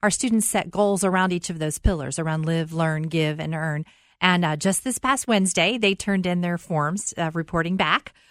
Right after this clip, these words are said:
on what they've done. And as I read through those forms and I see the goals they set and the goals that they hit,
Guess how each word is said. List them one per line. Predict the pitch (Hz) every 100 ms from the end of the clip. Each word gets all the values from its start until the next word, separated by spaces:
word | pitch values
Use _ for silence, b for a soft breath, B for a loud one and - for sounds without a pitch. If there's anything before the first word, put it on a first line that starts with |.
| B 214
on | 190 180 185
what | 185 185
they've | 180 175
done. | 175 220 190 156
And | 185 190 185
as | 180 185
I | 180 170
read | 170 170 160
through | - 208 233 233
those | 185 160
forms | - 175 175 247 - b b
and | 170
I | 160
see | -
the | 208
goals | 156 180 208 220
they | 196
set | 165 - 202 - _ _ _ _ _
and | 180
the | 165
goals | 180 214
that | - 190
they | 160
hit, | 151 - 208 - -